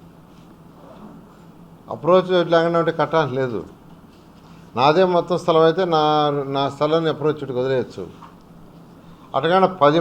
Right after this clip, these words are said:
మంది స్థలం అయినప్పుడు పది మంది కలిసి దాన్ని వదలాల. అందుకే లేఅవుట్లు అనేది అప్రూవల్ కావాలనేది. అటువంటి వాళ్ళు కట్టుకునేటప్పుడు ఫస్ట్ నేను ఒకటే రిక్వెస్ట్ చేస్తున్నా, ఆ అప్రోచ్ రోడ్ ఏదైతే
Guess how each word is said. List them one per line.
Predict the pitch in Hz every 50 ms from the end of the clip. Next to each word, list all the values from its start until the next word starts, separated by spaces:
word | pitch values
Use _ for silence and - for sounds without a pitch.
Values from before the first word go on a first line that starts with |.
| 175
మంది | 180 185 196 202 185 190
స్థలం | - 165 156 160 160 160
అయినప్పుడు | 160 160 160 156 - 170 151 135 135 139 143 147 147 147 - - - - - - - - - -
పది | 143 147 165 175
మంది | 180 185 185 175 156
కలిసి | 151 151 147 127 135
దాన్ని | 143 123 117 117
వదలాల. | 120 120 120 113 104 90 90 - - - - - - - - - - - - - - - - - - - - - - - - - - - - - - - - - -
అందుకే | 139 165 170 185 185 202 180 143
లేఅవుట్లు | 147 147 156 160 160 151 156 147
అనేది | 143 139 143 143 147 143 147 127
అప్రూవల్ | 135 - 139 131 123 113 104
కావాలనేది. | 101 104 107 101 95 92 85 - - - - - - - - - - - - - - - - - - -
అటువంటి | 135 135 165 165 165 160 165 175
వాళ్ళు | 175 190 202 202 202
కట్టుకునేటప్పుడు | 165 151 - 139 160 165 160 151 143 143 - 135 147 175 208 226 226 - - - - - - - - - - - - -
ఫస్ట్ | - 143 147 147 - 175
నేను | 170 151 143 135
ఒకటే | 127 131 - 127 127
రిక్వెస్ట్ | 123 - 143 131 127 -
చేస్తున్నా, | 127 120 113 - - 120 123 135 151 165 - - - - - - - - - - - - - - - - - - - - - - - - 113
ఆ | 123 131 131 131
అప్రోచ్ | - - - 165 180 190 185 190 180 175
రోడ్ | 170 165 156
ఏదైతే | 160 160 143 156 151 135 139